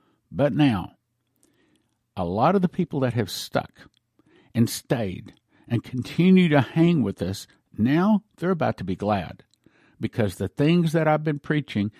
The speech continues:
have been putting down roots. I'm not talking about roots for just a little bit of wind and a little bit of rain. I'm talking about roots to survive the tribulation,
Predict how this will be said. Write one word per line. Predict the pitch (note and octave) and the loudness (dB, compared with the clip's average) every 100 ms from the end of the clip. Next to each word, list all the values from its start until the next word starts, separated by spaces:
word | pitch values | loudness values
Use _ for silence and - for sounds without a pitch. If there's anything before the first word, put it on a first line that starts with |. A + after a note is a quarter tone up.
| _ | _
have | - G2+ | -6 2
been | A2+ G#2 | 2 2
putting | - A#2+ A2 | 4 4 4
down | A2 G2 F#2 | 4 2 2
roots. | A#2+ A2+ - - - - | 2 0 -4 -18 -20 -4
I'm | B2 | 0
not | F3+ F#3 | 2 0
talking | - D#3+ D3+ | -2 -2 0
about | C#3 F#2+ - | 0 0 -2
roots | F#2+ B2 G#2 - | 2 2 2 -4
for | - | -8
just | F2+ A#2 A2 - - _ - | -2 -2 -2 -8 -20 _ -4
a | A2 | 0
little | A#2+ A#2+ | 0 0
bit | A2+ | 0
of | G#2+ | 0
wind | G2+ A#2 G2+ G2+ B2+ - | 0 0 0 -4 -6 -6
and | F#2+ | -4
a | G#2+ | -2
little | G#2+ | -2
bit | F#2+ | -2
of | F2+ | -2
rain. | A2 C3 D#2 D#2 _ _ _ _ | 0 0 -2 -8 _ _ _ _
I'm | - A2 D3 | -2 2 2
talking | A#2+ G2+ F#2+ | 2 -2 -2
about | F2 A#1+ | -4 -2
roots | G2 C3 - - - _ - | 2 2 2 -10 -20 _ -6
to | A2 | -4
survive | F2 - E2+ A2+ A#2 A2 F#2 | -4 -6 -2 0 2 2 -2
the | |
tribulation, | F#2 - F2+ F#2 B2 A2+ - | -6 -6 -6 -2 -2 -2 -8